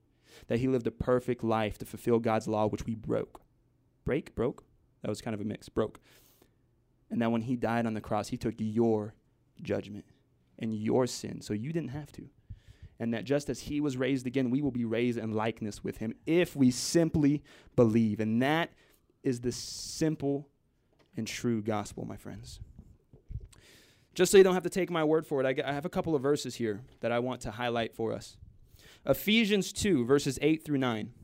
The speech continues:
And I'm sorry, I don't know if I had that on there, so it might not be on the board. Ephesians two, eight through nine says, "For by grace you have been saved through faith, and that not of yourselves. It is a gift of God, not of works,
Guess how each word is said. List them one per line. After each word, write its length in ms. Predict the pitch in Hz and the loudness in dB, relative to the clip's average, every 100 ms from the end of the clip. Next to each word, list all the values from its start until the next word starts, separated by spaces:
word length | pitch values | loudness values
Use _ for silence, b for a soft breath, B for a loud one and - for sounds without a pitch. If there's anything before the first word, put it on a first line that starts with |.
| - - | -16 -8
And 80 | |
I'm 80 | 135 | -6
sorry, 240 | 127 139 135 | 2 2 2
I 60 | |
don't 160 | 143 135 | 0 -2
know 120 | 135 | -2
if 120 | 127 | 0
I 100 | 123 | 0
had 160 | 127 123 | 0 0
that 120 | 120 | 0
on 160 | 117 117 | 0 -2
there, 220 | 110 117 _ | -4 -8 _
so 120 | 127 | -6
it 60 | 123 | -2
might 160 | 131 | -4
not 160 | 127 120 | -4 -2
be 80 | 123 | -2
on 80 | |
the 40 | 117 | -2
board. 260 | 117 113 - b b b b b b | -2 -4 -8 b b b b b b
Ephesians 560 | - 131 202 208 196 - | 0 2 2 2 2 -2
two, 200 | 196 185 | 0 2
eight 180 | 165 165 | 2 2
through 140 | 165 | 0
nine 300 | 147 139 127 | 2 2 2
says, 240 | 123 147 135 | 2 0 0
"For 260 | - 185 | 6 6
by 240 | 160 170 175 | 8 6 4
grace 680 | 143 160 190 269 294 277 | 0 2 6 6 4 2
you 140 | 202 185 | 0 2
have 260 | 185 190 | 2 2
been 140 | 165 185 | 2 -2
saved 560 | - 160 147 147 143 - b b - | 2 4 4 2 -2 -12 b b -8
through 540 | - 175 185 185 180 - - | -2 2 4 2 0 -10 -20
faith, 720 | - - 139 107 - - - - _ _ _ _ - _ _ _ _ _ _ _ _ - | -4 4 6 6 0 -14 -14 -16 _ _ _ _ -20 _ _ _ _ _ _ _ _ -2
and 160 | 135 143 | 2 2
that 140 | 131 | 0
not 380 | 131 139 156 151 | 0 2 2 0
of 140 | 127 | -4
yourselves. 500 | 120 - 113 104 98 - | -4 -4 -4 -4 -4 0
It 80 | |
is 100 | 196 | 2
a 60 | 180 | 2
gift 360 | 127 160 180 180 | 2 4 4 2
of 140 | 135 | 2
God, 320 | 139 135 117 | 2 2 2
not 300 | 127 170 240 | 2 4 6
of 100 | 208 | 4
works, 600 | 135 127 113 - - - | 2 0 0 -8 -16 -16